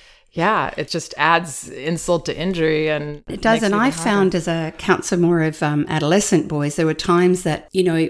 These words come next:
Speaker 2: with years of this, there's this well that's just inside that kind of blocks them up. 'Cause remember, girls love to talk about stuff that's made them feel bad. It's not as easy for most boys and men. But, uh,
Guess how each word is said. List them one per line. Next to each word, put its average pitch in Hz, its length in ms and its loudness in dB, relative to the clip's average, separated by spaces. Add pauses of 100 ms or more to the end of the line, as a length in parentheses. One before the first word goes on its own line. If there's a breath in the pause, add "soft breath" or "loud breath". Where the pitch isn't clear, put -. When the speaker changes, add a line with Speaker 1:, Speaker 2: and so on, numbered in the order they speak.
(120)
Speaker 2:
with 170 220 -2
years 196 480 4
of 131 140 -6
this, - 420 -10 (380 soft breath)
there's 180 240 0
this 190 200 -2
well 175 540 0
that's 143 180 -6
just - 280 -8 (260)
inside 170 720 2
that 160 180 -4
kind 165 260 4
of 160 260 0
blocks - 420 -2
them 160 180 6
up. 180 260 0
'Cause 160 220 -6
remember, 220 400 2 (100)
girls 226 460 2
love 185 280 0
to 208 100 -8
talk - 400 4
about 147 340 -2
stuff - 400 -2
that's - 300 -4
made 139 260 2
them 135 160 0
feel 143 240 0
bad. 139 460 -4
It's - 260 -8
not 190 380 2
as 196 200 2
easy 143 380 0
for - 180 -4
most 143 440 0
boys 139 320 -4
and 147 160 2
men. 151 240 0 (480 loud breath)
But, 180 140 -4
uh, 175 60 -4